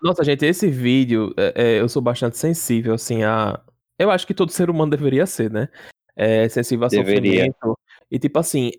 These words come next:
Speaker 1: é os cara no chão, agonizando, tipo assim, um em cima do outro, no chão. E, ai, mas eu não vou ter pena de bandido. Gente, é, é,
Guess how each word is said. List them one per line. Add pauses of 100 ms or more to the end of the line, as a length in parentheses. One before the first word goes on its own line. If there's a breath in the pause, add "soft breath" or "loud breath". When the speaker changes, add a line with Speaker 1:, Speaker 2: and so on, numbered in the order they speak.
Speaker 1:
é
os
cara
no
chão,
agonizando,
tipo
assim,
um
em
cima
do
outro,
no
chão. (600)
E, (960 soft breath)
ai,
mas (180 loud breath)
eu
não
vou
ter
pena
de
bandido. (100)
Gente, (720)
é, (160)
é,